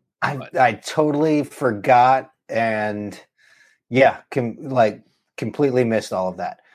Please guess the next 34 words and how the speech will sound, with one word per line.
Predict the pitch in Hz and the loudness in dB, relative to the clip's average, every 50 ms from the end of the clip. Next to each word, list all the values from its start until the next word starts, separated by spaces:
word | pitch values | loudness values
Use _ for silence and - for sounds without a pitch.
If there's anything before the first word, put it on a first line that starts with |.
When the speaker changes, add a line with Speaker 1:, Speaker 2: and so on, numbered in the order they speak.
| - | -4
Speaker 2:
Okay, | - 143 139 - 135 127 117 - _ - | -2 -2 0 2 0 0 0 -2 _ -4
I | - 135 143 | -2 -2 0
have | 139 175 185 160 | 2 2 0 0
a | 151 127 | -2 -6
plan | - - - 147 135 135 131 127 | -8 -8 -6 -2 0 0 0 0
for | 117 - 107 | -2 -6 -8
the | 104 104 101 | -4 -4 -2
Oscars. | 95 87 80 - - - 85 95 | -2 -2 -4 -6 -8 -12 -10 -8
Let's | 123 120 - | -8 -8 -4
talk | - 151 139 | -2 -2 -2
about | 147 131 127 120 117 - | -2 -2 -4 -4 -2 -2
the | 123 | 0
Oscars | 117 107 104 - - - 107 98 - | 0 0 0 -2 -6 -10 -10 -10 -10
for | - - - 107 101 101 | -12 -10 -8 -6 -6 -6
a | 98 | -6
second. | - - - 82 71 - - - - _ _ _ _ _ _ _ - - | -8 -8 -10 -10 -10 -10 -14 -20 -20 _ _ _ _ _ _ _ 0 2
Speaker 1:
Are, | 139 143 139 139 - | 2 2 2 0 0
are | 151 151 | 0 2
the | 139 156 | 2 2
Oscars | 120 135 160 165 - 226 190 180 160 | 4 4 2 2 2 0 0 0 2
on, | 135 131 131 135 143 156 | 2 2 4 4 2 0
on | 156 139 127 113 | -2 -4 -6 -6
Super | - - - 156 131 156 135 | -8 -6 -6 -6 -4 -4 -6
Bowl | 117 123 117 110 | -4 -4 -4 -6
Sunday? | - - 143 110 117 131 180 196 233 262 277 294 - _ | -6 -2 -2 -2 -2 0 -2 0 0 -2 -4 -8 -14 _
Is | - 131 117 | -8 -6 -2
that, | 139 143 147 143 - _ _ _ _ _ - | 0 0 0 0 -4 _ _ _ _ _ -4
or | 135 131 | 0 0
is | 127 123 | 2 2
Speaker 2:
That, | 165 196 120 110 | 2 2 0 -2
Speaker 1:
that | _ - | _ -6
typical? | - 170 170 170 | -6 -4 0 4
Speaker 2:
that | 180 202 233 254 | 4 4 4 2
was, | 214 160 - | -2 -4 -6